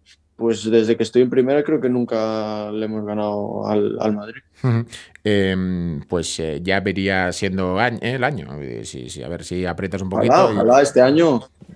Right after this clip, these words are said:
Speaker 1: ojalá este año se dé, que, que al final, pues, siempre es bonito ganarle a los grandes y,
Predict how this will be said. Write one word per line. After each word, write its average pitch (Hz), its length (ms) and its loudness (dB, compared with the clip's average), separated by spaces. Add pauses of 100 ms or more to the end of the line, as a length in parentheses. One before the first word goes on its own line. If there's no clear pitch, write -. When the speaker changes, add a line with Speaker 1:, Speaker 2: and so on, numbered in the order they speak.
(240)
Speaker 1:
ojalá 117 280 4
este 139 180 4
año 131 140 6
se 117 120 0
dé, 139 180 4
que, 107 460 -2
que 104 80 -8
al 104 80 -6
final, 110 320 0
pues, - 400 -4 (420)
siempre 127 260 6
es 120 60 8
bonito 120 320 6
ganarle 113 340 4
a 113 40 4
los 110 180 2
grandes 123 480 2
y, - 260 -10